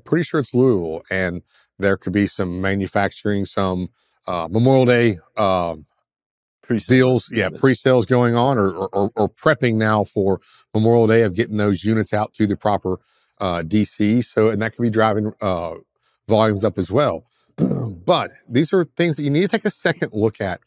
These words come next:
Speaker 1: and double check it with our market dashboard or our, um, just maybe even pull a chart up and you'll see. So go to the next, uh, let's go to the next chart here. Let's pull up Minneapolis here. So Minneapolis here, you see that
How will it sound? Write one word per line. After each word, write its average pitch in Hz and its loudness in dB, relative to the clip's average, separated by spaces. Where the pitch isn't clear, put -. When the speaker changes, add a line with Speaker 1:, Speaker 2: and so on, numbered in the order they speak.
Speaker 1:
and 101 0
double 131 0
check - -2
it - -14
with 135 0
our 127 4
market 120 0
dashboard 117 0
or 101 2
our, 90 0
um, 85 -6
just - -6
maybe 180 4
even 156 0
pull 147 0
a 135 4
chart 113 0
up 90 -6
and 95 -6
you'll 95 -6
see. 95 -2
So 95 -2
go 120 4
to 160 2
the 143 2
next, 120 0
uh, 87 -2
let's - -20
go 247 0
to 208 2
the 170 0
next 117 -4
chart 82 -8
here. 80 -10
Let's 175 0
pull 170 2
up 135 -4
Minneapolis 95 -4
here. 82 -6
So - -4
Minneapolis 135 0
here, 165 0
you 147 2
see 175 0
that 117 2